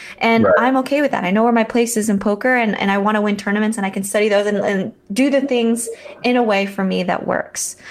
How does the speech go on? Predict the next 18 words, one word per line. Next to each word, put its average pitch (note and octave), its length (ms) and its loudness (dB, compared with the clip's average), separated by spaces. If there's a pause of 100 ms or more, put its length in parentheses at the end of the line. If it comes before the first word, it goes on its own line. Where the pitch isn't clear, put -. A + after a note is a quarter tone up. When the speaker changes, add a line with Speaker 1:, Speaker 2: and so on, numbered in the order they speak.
(220)
Speaker 2:
Right. G2 140 2
Speaker 1:
you F3+ 60 2
know? G3+ 300 0
But, F#3+ 300 0 (380)
um, F3+ 500 -2 (680)
it, F3+ 200 0
it's, - 380 0
it's - 480 -2 (240)
funny E4 400 0
that C4 200 2
I A#3+ 80 -2
think A#3 220 0
some A#3 140 0
people A#3 240 0
can A3+ 120 0
be G3+ 120 0
so G3+ 500 -2 (300)
incredibly G3+ 800 -2